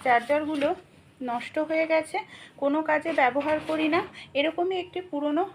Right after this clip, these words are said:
ফোনের চার্জার খুলে নিয়েছি, তারটা আর একটি গার্ডার লাগিয়ে নিচ্ছে। গার্ডারটা খুব টাইট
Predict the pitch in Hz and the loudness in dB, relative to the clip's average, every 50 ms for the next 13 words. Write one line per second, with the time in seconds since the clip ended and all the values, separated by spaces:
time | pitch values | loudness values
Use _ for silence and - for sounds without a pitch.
0 | - - - - 294 277 277 302 294 302 - 254 240 233 226 220 277 285 330 370 | -12 -20 -8 -4 -2 -2 0 -2 -2 -2 0 0 0 0 0 0 2 2 2 0
1 | - - - - - - - - 285 269 285 294 285 302 302 302 311 302 320 330 | -2 -8 -20 -20 -20 -10 -4 -2 0 0 2 2 2 0 0 -2 -2 -4 -6 -4
2 | - - 269 254 254 254 - - - 294 370 381 - - - - - - 226 247 | -2 0 0 0 0 -2 -4 -2 0 0 0 -2 -4 -12 -18 -14 -6 -4 -4 -4
3 | 247 - 269 247 240 233 240 233 262 285 294 285 294 294 277 311 320 320 311 311 | -2 -4 0 2 4 4 4 4 2 2 2 4 2 2 2 0 0 0 0 0
4 | 320 302 320 - 370 349 311 294 269 269 277 277 302 302 311 - 339 330 - 269 | 0 -2 -4 -6 -4 0 2 2 4 4 2 2 0 0 0 -2 -6 -4 0 2
5 | 247 247 254 269 | 2 2 2 0